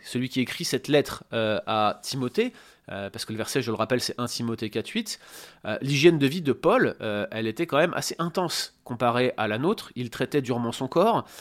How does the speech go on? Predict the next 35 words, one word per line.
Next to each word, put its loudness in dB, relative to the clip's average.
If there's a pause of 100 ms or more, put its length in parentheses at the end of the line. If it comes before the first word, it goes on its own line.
(240)
il -2
n'avait 2
pas -2
de -10
voiture, 2
ça -4
impliquait -2
de -2
nombreuses 0
marches, 2 (420)
euh, -4
il -4
y -2
avait -4
des -4
jeûnes 4
et 0
il 0
y 8
avait 8
des 6
privations. 4
Les 0
deux 2
termes 4
sont 0
utilisés, 0
ça -2
veut 0
dire -2
que 0 (320)
certaines 4
privations 2
étaient -2
subies, -4